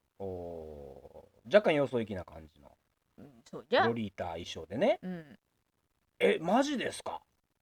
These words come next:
Speaker 2: うん、もうマジなんじゃ。
Speaker 1: 入れないんですね、ふ-、
Speaker 2: うん。
Speaker 1: 普段は。普通の格好じゃないと。めっちゃ普通の格好じゃないと。
Speaker 2: めっちゃ普通の格好じゃないと。
Speaker 1: え、
Speaker 2: じゃ、
Speaker 1: でも、
Speaker 2: うん。
Speaker 1: コクトさんは前回なんか、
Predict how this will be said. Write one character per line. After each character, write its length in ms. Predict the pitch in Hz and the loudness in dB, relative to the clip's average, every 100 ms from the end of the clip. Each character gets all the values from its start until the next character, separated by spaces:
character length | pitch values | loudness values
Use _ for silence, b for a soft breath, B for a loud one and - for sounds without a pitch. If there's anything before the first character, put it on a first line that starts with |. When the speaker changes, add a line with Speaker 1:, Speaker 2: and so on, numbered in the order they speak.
| _ _ _ _ _ - | _ _ _ _ _ -10
Speaker 2:
う 80 | 185 | -4
ん、 440 | 196 196 196 190 | 0 0 2 2
も 120 | 190 | 0
う 40 | 185 | 0
マ 240 | 190 233 | 4 4
ジ 140 | 233 | 6
な 180 | 220 190 | 4 4
ん 120 | 190 | 2
じ 80 | 220 | 4
ゃ。 180 | 196 165 | 4 4
Speaker 1:
入 240 | - - | 6 12
れ 80 | 277 | 12
な 140 | 269 185 | 12 8
い 40 | |
ん 40 | |
で 80 | 127 | 6
す 80 | - | 2
ね、 80 | 202 | 2
ふ-、 80 | 170 | 2
Speaker 2:
う 0 | |
ん。 40 | |
Speaker 1:
普 180 | - 220 | -2 6
段 260 | 175 147 123 | 8 8 6
は。 300 | 110 87 - - | 6 4 -6 -14
普 100 | 147 | -12
通 720 | - 147 143 143 139 139 139 | -8 -2 0 2 2 2 2
の 100 | 135 | 2
格 220 | 131 135 - | 2 0 -2
好 180 | - 151 | 4 6
じ 60 | 135 | 6
ゃ 20 | |
な 80 | 110 | 2
い 60 | |
と。 80 | 101 | 2
め 140 | 110 | 0
っ 20 | - | 0
ち 100 | - | -4
ゃ 40 | - | 0
普 120 | 208 | 0
通 140 | 185 | 2
の 60 | 175 | 2
格 300 | 175 - 175 | 6 6 6
好 40 | 165 | 4
じ 80 | |
ゃ 40 | 285 | 6
な 80 | 403 | 8
い 40 | |
と。 40 | 339 | 6
Speaker 2:
め 40 | |
っ 20 | |
ち 100 | - | 8
ゃ 80 | 359 | 8
普 140 | 339 294 | 8 0
通 180 | 339 | 0
の 140 | 339 240 | 2 2
格 220 | - 220 | 2 -4
好 180 | 220 226 | 0 2
じ 100 | 190 | 2
ゃ 60 | |
な 240 | 180 180 180 | 0 -2 -2
い 60 | |
と。 80 | - | 6
Speaker 1:
え、 40 | 214 | 6
Speaker 2:
じ 80 | 233 | 8
ゃ、 80 | |
Speaker 1:
で 140 | 220 320 | 4 8
も、 140 | 349 | 8
Speaker 2:
う 20 | |
ん。 140 | - - | 8 4
Speaker 1:
コ 140 | 339 381 | 6 6
ク 80 | |
ト 140 | 381 240 | 8 8
さ 100 | 190 | 8
ん 60 | |
は 80 | 160 131 | 6 8
前 220 | 214 277 | 8 10
回 160 | 180 | 8
な 80 | 151 | 8
ん 40 | 165 | 8
か、 180 | 131 | 6